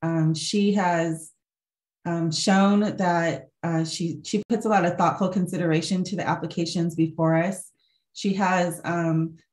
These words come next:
tried to review the applications, and during the time that she's reviewed it, sought, um, I know I'm a supervisor, so I wanna say sought supervision, but really she sought guidance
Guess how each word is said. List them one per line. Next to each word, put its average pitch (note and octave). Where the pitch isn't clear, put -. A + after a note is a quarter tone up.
tried F#3+
to A3+
review G3
the -
applications, F#3+
and F#3
during F#3
the F3
time F3+
that E3+
she's D#3+
reviewed G#3+
it, F#3+
sought, -
um, E3
I F#3
know F#3+
I'm F#3+
a F#3
supervisor, E3+
so F3
I E3
wanna F3
say E3
sought E3
supervision, E3
but E3
really G#3+
she G#3
sought F3
guidance G3